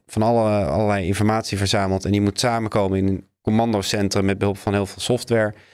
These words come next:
En dan moet je daar bruikbare informatie uit kunnen halen voor de besturing van dat schip. Nou, daar schijnt Nederland dus ook echt vooraanstaand in te zijn. En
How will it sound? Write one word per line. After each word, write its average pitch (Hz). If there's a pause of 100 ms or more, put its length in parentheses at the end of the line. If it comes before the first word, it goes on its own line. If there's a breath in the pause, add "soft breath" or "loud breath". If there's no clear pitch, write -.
(180 soft breath)
En 101
dan 113
moet 117
je 110
daar 85
bruikbare 101
informatie 107
uit 90
kunnen 95
halen 95
voor 101
de 101
besturing 104
van 107
dat 101
schip. 113
Nou, 101 (100)
daar 110
schijnt -
Nederland 120
dus 107
ook 120
echt -
vooraanstaand 107
in 117
te 110
zijn. 107 (340 loud breath)
En 117